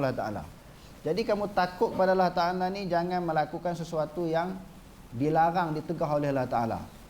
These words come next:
Sebahagian daripada tegahan dan larangan adalah meratap. Ha, itu yang sebut, yang kita sebutkan tadi. Kamu takutlah kepada Allah, jaga batasan, jaga hukum Allah Ta'ala.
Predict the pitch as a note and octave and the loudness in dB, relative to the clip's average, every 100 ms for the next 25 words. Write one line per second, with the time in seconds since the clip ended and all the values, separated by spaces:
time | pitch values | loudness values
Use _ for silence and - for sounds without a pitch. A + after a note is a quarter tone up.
0 | - - - - D#3 E3+ F#3 A3 A3+ F#3+ | -18 -18 -18 -6 0 2 4 2 2 2
1 | F3+ E3+ E3 E3 C#3 D3 F#3 F#3 C#3 - | 2 0 0 -2 2 2 2 2 0 -4
2 | - - C3+ C#3 D3 D#3 F#3 A3 G#3+ C#3+ | -12 -4 0 2 4 2 0 -4 -2 0
3 | E3 F3 F3+ F#3+ F3 - - - - - | 2 2 0 0 -2 -2 -10 -20 -20 -20
4 | - - - - - G#2 A#2 D#3 D3+ C#3 | -20 -20 -20 -18 -6 -4 -2 0 0 0
5 | C#3 C#3 B2+ C#3 C#3+ C#3 D3+ D#3 D#3 D3+ | -4 -4 -2 0 0 0 -2 -2 0 2
6 | F#3+ A#3 F#3 - - - - - - A#2 | 2 4 2 -2 -12 -14 -14 -16 -6 0
7 | A#2+ C3+ F3 - G#2 - D3+ C#3+ - D3+ | 2 2 0 -2 -4 0 2 2 2 2
8 | D3 D#3+ D#3 D3+ - - - A#2+ C3+ D3+ | 4 4 2 0 -4 -8 -2 0 2 2
9 | C#3+ C3 D3 C#3+ D#3 D3+ A#2 B2 C3+ D3 | 2 2 0 2 0 0 0 0 0 -2
10 | D3 D3+ C#3+ D3 - C3+ D3 | -2 0 2 2 2 0 2